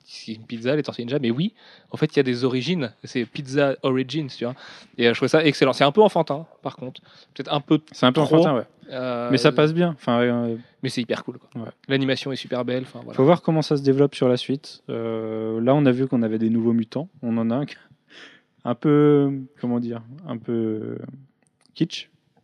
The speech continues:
Speaker 1: Un petit peu.
Speaker 2: On va voir comment ça se développe par la suite. Est-ce qu'on va avoir un nouveau mutant toutes les semaines ? Est-ce qu'on va juste en avoir des...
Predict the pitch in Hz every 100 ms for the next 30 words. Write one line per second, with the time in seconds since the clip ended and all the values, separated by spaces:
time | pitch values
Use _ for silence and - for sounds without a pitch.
0 | _ _ _ - - 143 123 - 117 113
1 | 117 - 117 117 - 113 117 117 110 113
2 | 110 - 147 139 - 113 110 107 107 110
3 | 110 110 117 110 107 113 110 139 131 -
4 | 107 104 107 104 107 - 107 107 107 107
5 | 107 107 107